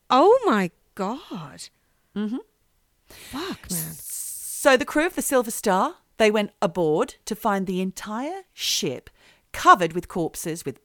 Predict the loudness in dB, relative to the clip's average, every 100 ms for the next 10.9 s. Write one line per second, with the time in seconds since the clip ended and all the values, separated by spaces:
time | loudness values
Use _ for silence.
0 | -4 -2 -2 -2 -4 -4 -4 0 0 0
1 | -4 -8 _ -8 -6 -4 0 2 2 2
2 | 2 2 -2 -6 -4 -4 -4 -4 -2 -2
3 | 0 -2 -2 -6 -8 -10 -16 -20 -20 -20
4 | _ 2 4 6 6 4 0 -2 -2 -2
5 | -2 -2 0 -2 -2 -4 -4 -4 -4 -2
6 | -2 -2 -4 -4 -8 -10 -8 -6 -6 -6
7 | -8 -8 -14 -14 -2 0 2 0 _ 10
8 | 10 8 4 0 -4 0 2 0 -2 -6
9 | -2 -4 -4 -6 -4 -4 -4 -4 -4 -4
10 | -4 -4 -4 -6 -4 -4 -4 -6 -6